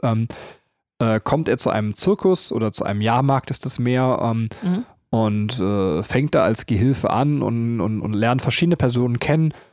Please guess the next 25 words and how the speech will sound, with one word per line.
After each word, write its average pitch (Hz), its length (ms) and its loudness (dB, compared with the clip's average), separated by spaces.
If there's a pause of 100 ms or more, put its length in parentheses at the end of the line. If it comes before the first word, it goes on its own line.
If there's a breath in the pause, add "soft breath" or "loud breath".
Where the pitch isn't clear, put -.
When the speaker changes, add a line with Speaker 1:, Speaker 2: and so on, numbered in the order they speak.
(240 loud breath)
Speaker 1:
und, 117 500 0
äh, 110 380 2
arbeitet 123 420 2
sich - 140 -4
tatsächlich - 500 -2
so 123 80 -2
ein 104 80 -2
bisschen 110 340 -2
in, 104 200 -2
in 98 120 -2
das 107 180 -2
Jahrmarktgeschehen 117 840 0
ein 113 300 -2
und 110 180 -2
entwickelt 117 420 -2
von 104 180 -2
da 107 100 0
aus 95 220 0
seinen 104 300 -2
Weg 110 220 0
und, 107 220 -2
und 104 160 -4
in 117 80 -2
dem 107 80 0
Film 104 380 -2